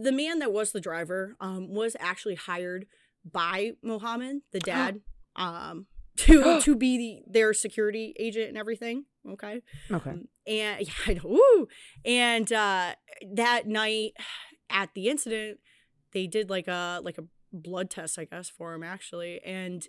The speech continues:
Speaker 1: he, he tested three times the legal limit for alcohol.
Speaker 2: Hey, yo. <laughs>
Speaker 1: But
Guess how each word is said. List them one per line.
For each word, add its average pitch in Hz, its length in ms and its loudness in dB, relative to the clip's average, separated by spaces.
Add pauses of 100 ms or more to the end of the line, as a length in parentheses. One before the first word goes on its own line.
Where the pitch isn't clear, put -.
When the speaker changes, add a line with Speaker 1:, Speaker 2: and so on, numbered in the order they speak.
Speaker 1:
he, 208 560 -8
he 208 100 -8
tested 208 360 -6
three 220 200 -8
times 208 360 -8
the 175 320 -6
legal 190 360 -6
limit 170 420 -6
for 170 360 -6
alcohol. - 560 -10 (420)
Speaker 2:
Hey, 196 360 0
yo. 185 560 6 (180)
<laughs> - 160 -6
Speaker 1:
But 277 420 2